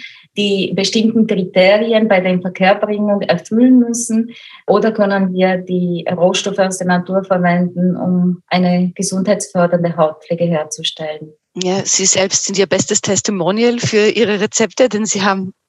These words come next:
Speaker 2: wunderbare Haut und anscheinend wirkt das Ganze tatsächlich. Was ist denn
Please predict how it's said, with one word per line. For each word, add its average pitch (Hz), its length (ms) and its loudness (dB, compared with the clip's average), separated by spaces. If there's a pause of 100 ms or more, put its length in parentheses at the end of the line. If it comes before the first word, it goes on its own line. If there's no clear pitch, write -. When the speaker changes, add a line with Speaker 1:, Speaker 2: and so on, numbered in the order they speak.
Speaker 2:
wunderbare 208 880 2
Haut 175 360 0 (600)
und 185 440 -2
anscheinend 202 580 0
wirkt 208 240 0
das 240 140 0
Ganze 165 300 -2
tatsächlich. - 840 -4
Was 220 460 0
ist - 400 0
denn 240 500 2